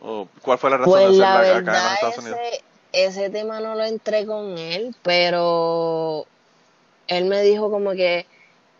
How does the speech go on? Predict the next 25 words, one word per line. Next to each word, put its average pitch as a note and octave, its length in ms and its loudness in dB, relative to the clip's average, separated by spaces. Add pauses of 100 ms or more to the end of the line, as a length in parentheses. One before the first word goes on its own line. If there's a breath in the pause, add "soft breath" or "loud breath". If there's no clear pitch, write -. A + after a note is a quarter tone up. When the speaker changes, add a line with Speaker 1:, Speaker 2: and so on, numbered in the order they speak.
Speaker 2:
pues, A#3 300 0
básicamente G3+ 640 2
le G3+ 60 6
había G3+ 120 4
pasado F#3+ 380 -2
lo F#3 160 -2
mismo, G3+ 300 -8
estaba F3 340 -4
en F#3 60 -4
una F#3+ 180 -4
relación F3 560 -4
tóxica F#3 840 2
y E3 100 -4
su D#3 300 -6
ex, D#3 340 0
pues, E3 160 -8
no D#3+ 160 -6
lo D#3 120 -2
dejaba E3+ 720 2
y D#3 80 -6
qué D3+ 160 -8
sé D3+ 200 -6
yo, F#3+ 300 2
y, E3+ 180 -2
pues, D3+ 320 -4